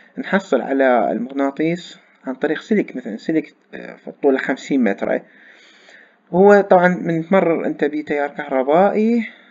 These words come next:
حيولد مجال مغناطيسي. نقدر ن-، نقوي شدة هذا المجال المغناطيسي أنه نعقج ال-، ال-، الواير، يعني نز-،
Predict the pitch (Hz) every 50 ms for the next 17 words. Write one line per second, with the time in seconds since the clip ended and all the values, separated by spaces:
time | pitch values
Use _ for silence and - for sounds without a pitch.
0 | - - - 139 131 139 143 151 147 143 139 127 135 131 117 139 135 131 120 110
1 | - 123 120 117 113 110 107 113 87 - - - - - _ _ _ _ _ _
2 | - _ _ _ _ - 196 247 269 311 294 262 220 - - 160 151 143 143 131
3 | - - 269 302 311 285 202 - - - 156 160 160 160 - 165 143 139 139 139
4 | 131 127 - 151 156 165 160 156 160 160 165 165 160 160 160 180 - - - -
5 | 160 165 160 160 165 165 160 165 - - - - _ _ - 202 226 - - -
6 | 202 202 208 - - 160 151 139 135 127 120 113 107 98 95 92 85 87 92 87
7 | 87 - - - - - - - 73 - - _ _ _ - 117 120 120 123 123
8 | 113 101 82 65 - - _ _ - - - 78 98 107 107 95 82 123 123 127
9 | 107 98